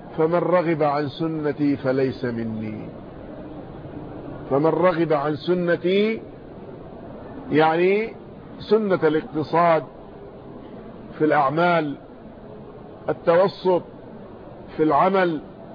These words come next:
من كره ذلك فليس مني.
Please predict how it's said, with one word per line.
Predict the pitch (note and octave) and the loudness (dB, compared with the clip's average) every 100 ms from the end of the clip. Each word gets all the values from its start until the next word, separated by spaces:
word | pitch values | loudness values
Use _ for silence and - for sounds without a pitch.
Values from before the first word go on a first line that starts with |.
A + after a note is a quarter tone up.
| - - - - - - - D#3+ | -16 -18 -18 -18 -18 -18 -12 0
من | F3+ A#3 A#3 A#3 - - - - - - - - - - | 2 4 0 -6 -10 -16 -18 -18 -18 -18 -16 -16 -14 2
كره | B3+ B3+ A#3 G3+ | 4 6 6 6
ذلك | G3 F#3+ F3 A3 C#4 - - - - - | 6 4 6 4 2 -4 -18 -18 -10 0
فليس | E3 E3 D3+ D3+ | 4 4 2 0
مني. | C#3+ C#3 C#3 C#3 C#3 C#3+ | 0 -2 -2 0 -2 -2